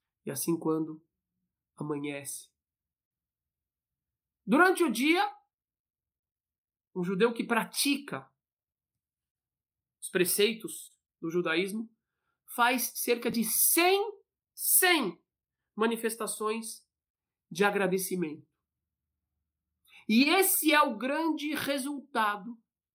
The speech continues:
do cultivo de todos os nomes que caracterizam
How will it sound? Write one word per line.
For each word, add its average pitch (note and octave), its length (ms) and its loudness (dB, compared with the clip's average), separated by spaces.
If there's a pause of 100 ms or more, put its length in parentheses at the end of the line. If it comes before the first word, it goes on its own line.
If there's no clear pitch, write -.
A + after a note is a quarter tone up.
(680)
do B3 160 2
cultivo B3+ 680 0 (560)
de D#4 260 2
todos E4+ 520 6
os B3+ 200 -6
nomes D#4 520 0
que C#4 160 -10
caracterizam C4 1040 -2